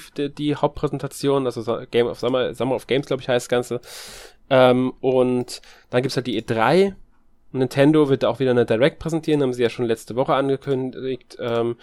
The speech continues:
die wird am fünfzehnten Juni um achtzehn Uhr ausgestrahlt, vierzig Minuten sein. Gibt auch schon einige Gerüchte, was da drin sein soll. Ich bin mal gespannt, was sich bestätigt.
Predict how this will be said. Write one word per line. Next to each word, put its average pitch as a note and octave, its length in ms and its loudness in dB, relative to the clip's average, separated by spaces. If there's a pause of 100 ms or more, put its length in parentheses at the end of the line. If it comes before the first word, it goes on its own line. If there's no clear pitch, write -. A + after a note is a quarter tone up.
(300)
die A#2+ 120 -10
wird B2 240 -2
am A2+ 160 -2
fünfzehnten B2+ 920 -2
Juni E3+ 440 6
um C#3 120 0
achtzehn - 480 -8
Uhr F3 220 2
ausgestrahlt, F3+ 800 -2
vierzig C3 360 -4
Minuten D#3+ 360 -2
sein. D3+ 400 -2 (300)
Gibt D3+ 160 -2
auch C3+ 100 -4
schon - 180 -6 (180)
einige F3 500 8
Gerüchte, D#3 380 2
was C3+ 160 4
da C3+ 80 0
drin E3+ 260 2
sein F3+ 200 2
soll. E3 180 4
Ich D3 120 -6
bin C3 100 -2
mal B2+ 100 4
gespannt, C3 380 2
was B2+ 100 -2
sich B2+ 100 -12
bestätigt. D#3 600 -4